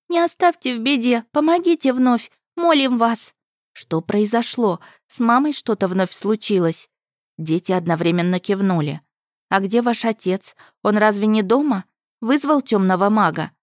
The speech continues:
"Он с обозом богатого торговца в другой город еще вчера поехал. Его, как хорошего стрелка, взяли в охрану", тихо произнес старший, не смотря мне в глаза.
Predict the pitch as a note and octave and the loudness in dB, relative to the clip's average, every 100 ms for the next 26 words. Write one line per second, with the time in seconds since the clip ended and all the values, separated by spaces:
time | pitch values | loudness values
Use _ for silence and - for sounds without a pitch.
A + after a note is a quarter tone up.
0 | _ _ _ _ - D4+ - D4+ C4 D4 | _ _ _ _ -2 -2 2 0 2 2
1 | C#4+ C4+ C#4 C#4+ C#4+ C#4 C#4+ D4 C#4 D4+ | 2 4 2 2 0 -2 0 0 0 -2
2 | - A#3 C4+ C4 D4 D4 D4 C4+ B3+ C4+ | -2 -2 -2 0 0 2 2 0 -4 -4
3 | B3+ C4+ B3+ A#3 A#3 A#3+ A3+ G#3 A3+ A3+ | -4 0 0 2 0 0 0 -2 -6 -8
4 | _ _ _ - C#4+ C#4+ D#4 C#4 - D4 | _ _ _ -2 0 0 0 -2 0 0
5 | D4 - C4+ - D4 D4 - E4+ C4 C#4+ | 0 0 -2 -2 -2 -2 0 0 2 2
6 | D4+ D4+ D4 - B3+ A#3+ A#3 A#3 _ _ | 2 2 0 0 2 2 2 -4 _ _
7 | _ _ - G3 E3+ - F3 E3+ F3+ F3 | _ _ -6 -4 -4 -2 -2 0 -2 -2
8 | - A3 - - F3+ E3+ E3 - F#3+ F#3 | -4 -4 -4 -4 -4 -2 -4 -2 0 0
9 | F3+ E3+ F#3+ G3 F3 D#3 | -2 0 0 0 0 -2